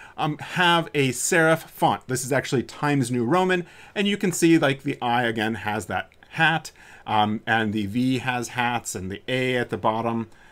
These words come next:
O, like in Australia, has lines at the bottom. Those are the serifs. The default is actually sans.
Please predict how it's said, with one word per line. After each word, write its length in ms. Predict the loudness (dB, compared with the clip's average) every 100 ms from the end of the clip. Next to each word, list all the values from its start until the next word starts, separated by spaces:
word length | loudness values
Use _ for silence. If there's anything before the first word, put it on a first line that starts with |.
| -16 -6
O, 480 | 0 0 0 -2 -8 -8
like 180 | -6
in 100 | -2
Australia, 600 | -4 -4 -2 0 0 -2 -2
has 220 | -2 -2
lines 320 | -2 -2 -4
at 80 | -6
the 80 | -4
bottom. 320 | -6 -6 0
Those 180 | 2 4
are 80 |
the 80 | 0
serifs. 460 | -2 -4 -6 -14 -20 -20 -20 -20 -20 -20 -20 -20 -20 _ -4
The 140 | 0
default 720 | 0 0 0 2 2 0 -4 -16 _ -6
is 200 | 0 2
actually 580 | 2 0 0 0 0 -2 -8
sans. 680 | -4 0 0 -2 -8 -16